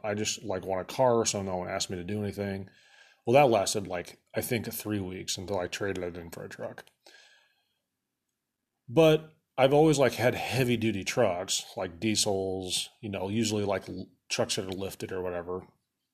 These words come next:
And, um, we just had a son, and the truck I had before was a lifted, uh, Chevy twenty-five hundred. And it was, like, it wasn't super tall. It wasn't, like, silly or anything. It had, like, I think, like, a two inch lift on it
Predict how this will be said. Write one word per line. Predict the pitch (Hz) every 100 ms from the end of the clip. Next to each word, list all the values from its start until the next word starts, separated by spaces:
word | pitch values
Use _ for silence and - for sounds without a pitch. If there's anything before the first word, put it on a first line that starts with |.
| _ _ _ _ _ _ -
And, | 113 110 104 107 -
um, | 117 110 95 92 95 - - - - - _ _ -
we | 117
just | 123
had | 117
a | 98
son, | - 147 135 101 98 110 - _ _ _ _ _ _
and | 113 107 104 98 95 95 98 _ _ _
the | 117 113
truck | 151 151
I | 113
had | 123
before | 107 98 147 117
was | 101 95
a |
lifted, | 95 110 110 107 101 98 - _
uh, | 110 98 98 101
Chevy | - - 123 104
twenty-five | 98 107 101 92 90
hundred. | 127 104 87 90 104 _ _ _ _ _ _ _ _ _ _
And | 123 131
it | 160
was, | 180
like, | 170 156 - _ -
it |
wasn't | 180 220 180
super | - - 123 127
tall. | 120 117 110
It | 123
wasn't, | 147 127
like, | 92 92
silly | - - 92 92
or | 90 90
anything. | 90 90 95
It | 107
had, | 107 127
like, | 104 92
I | 92
think, | 101 92
like, | 90
a | 92
two | - 104 95
inch | 90
lift | 104 92 -
on | 90
it | 90 98